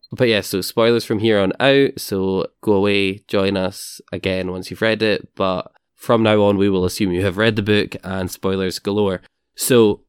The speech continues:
Connor's mum is d-, dying of cancer. Um, the monster comes to him and says that he will tell him three stories.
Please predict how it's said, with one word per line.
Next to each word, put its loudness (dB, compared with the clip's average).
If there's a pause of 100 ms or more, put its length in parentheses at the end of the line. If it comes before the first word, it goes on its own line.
Connor's 2
mum 2
is -2 (140)
d-, -20 (200)
dying -2
of -10
cancer. -2 (360)
Um, -4
the -6
monster -2 (460)
comes -2
to -8
him 0
and -4
says -2
that -4
he -8
will -4
tell -4
him -6
three -2
stories. -6